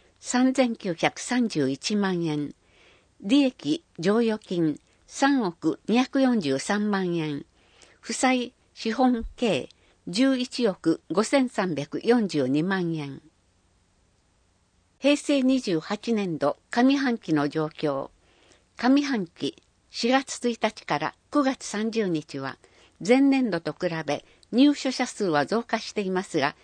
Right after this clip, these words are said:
通所者数は減少しています。患者数の状況。延べ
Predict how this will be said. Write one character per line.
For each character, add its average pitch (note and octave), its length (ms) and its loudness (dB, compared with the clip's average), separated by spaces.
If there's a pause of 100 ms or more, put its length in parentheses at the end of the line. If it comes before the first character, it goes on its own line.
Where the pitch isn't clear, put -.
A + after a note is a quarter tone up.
(420)
通 C#4+ 300 -2
所 C4 180 -4
者 B3 160 -2
数 - 200 -8
は C#3 200 2
減 F#3+ 260 -4
少 F3 200 -4
し - 160 -12
て E3 80 -4
い D3 100 -4
ま C3+ 140 -6
す。 - 260 -12 (680)
患 C#4 220 4
者 C#4 100 2
数 G3 260 -2
の C3+ 180 -2
状 F#3+ 180 -4
況。 C#3+ 480 -4 (440)
延 A#3 160 2
べ C4 260 2